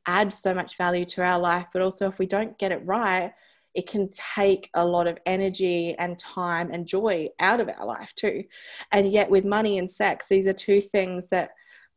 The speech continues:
they're not talked about openly. It's still very taboo. And, like, here I am, I'm a woman talking about money and talking about sex, like, super triggering,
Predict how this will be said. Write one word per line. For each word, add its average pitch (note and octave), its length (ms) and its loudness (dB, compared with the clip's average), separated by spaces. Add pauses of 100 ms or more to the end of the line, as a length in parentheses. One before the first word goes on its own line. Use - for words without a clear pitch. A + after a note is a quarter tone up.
(220)
they're A3 160 6
not A3 320 0
talked - 500 2
about F#3 360 0
openly. F#3+ 540 -2
It's - 160 -6
still A#3 400 2
very F#3+ 480 4
taboo. F3+ 640 0
And, E3 80 2
like, E3+ 180 2
here G3 220 6
I F3+ 140 6
am, F3 200 2
I'm E3+ 140 2
a E3 80 2
woman F3 380 2
talking F3 340 -2
about D#3+ 260 0
money D#3+ 380 0
and A3+ 260 4
talking E3 320 -4
about D3+ 240 -10
sex, - 380 -8
like, - 260 -8
super - 520 -6
triggering, D#3+ 580 -4